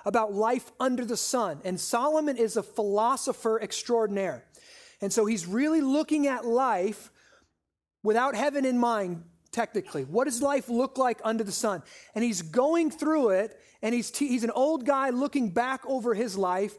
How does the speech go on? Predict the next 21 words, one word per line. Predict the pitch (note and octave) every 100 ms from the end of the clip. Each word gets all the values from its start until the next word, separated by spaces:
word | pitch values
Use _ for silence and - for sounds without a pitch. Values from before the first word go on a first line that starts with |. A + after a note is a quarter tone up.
| - -
and | G#3+
he's | A3+ -
trying | - B3 D4+
to | D#4
teach | C4 - C#4 A#3 -
us | A3+ A3+
how | - A#3 B3 C#4+
to | - C4+ B3
live | A3+ A#3 A3
life | G3 G3+ G3 F#3 - _ -
well. | D#3 F3+ E3+ C3 A2+ _ - - -
And | F#3+
so | A#3 G3+
that's | G3 B3 -
why | C#4+ D4
we're | C4
in | C4 B3+
the | A3
book | G3+ A#3+ A#3+
of |
Ecclesiastes, | A#3+ - B3+ A3 A#3+ A#3 - B3 A#3+